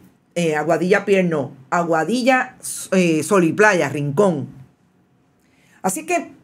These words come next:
tenemos exposición, los que no vamos al tribunal, lo podemos ver por aquí, todos los que no vayan al tribunal, incluidos los periodistas.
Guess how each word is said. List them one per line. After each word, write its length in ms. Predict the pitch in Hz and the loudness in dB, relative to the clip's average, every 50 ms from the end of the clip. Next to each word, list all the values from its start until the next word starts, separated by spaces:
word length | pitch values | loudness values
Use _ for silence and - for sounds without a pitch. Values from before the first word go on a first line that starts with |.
| _ _ _ | _ _ _
tenemos 360 | - 208 202 214 226 262 269 | 0 2 2 2 4 4 2
exposición, 760 | 254 262 - - 240 254 269 247 - - 240 214 208 214 208 - - | 2 0 -4 -6 -6 -6 -4 -6 -4 -2 -2 -2 -2 -4 -8 -6 0
los 200 | 185 185 180 180 | 2 2 2 2
que 180 | - - 175 | 2 0 0
no 100 | 165 160 | 0 2
vamos 260 | 156 160 160 165 170 | 2 2 2 2 0
al 140 | 185 175 170 | 0 0 0
tribunal, 480 | 180 180 180 180 175 175 185 254 285 277 | 2 2 4 4 4 2 2 0 0 0
lo 140 | 220 190 - | 0 -2 0
podemos 340 | 156 143 151 156 160 151 | -2 -2 -2 -2 -2 -2
ver 160 | 139 160 147 127 | 0 -2 0 0
por 160 | 170 170 170 | 0 0 0
aquí, 340 | 170 175 220 277 269 269 - | 0 0 -2 -4 -4 -2 2
todos 240 | - 262 262 294 320 | 2 4 4 4 2
los 100 | 294 277 | 0 0
que 140 | 294 - 214 | 0 -2 -2
no 100 | 196 196 | 0 0
vayan 240 | 190 208 214 220 214 | 0 0 0 0 -2
al 140 | 208 196 196 | -2 -2 0
tribunal, 480 | 220 208 185 190 208 214 208 175 - - | 0 0 2 2 0 0 -2 -2 -4 -4
incluidos 520 | 175 165 - 170 165 143 135 131 131 156 | -4 -2 -2 0 0 0 0 0 0 0
los 120 | 185 240 | 0 0
periodistas. 640 | - 262 233 156 120 107 120 160 180 - - - | 0 -2 -4 -4 -6 -8 -8 -10 -12 -14 -18 -20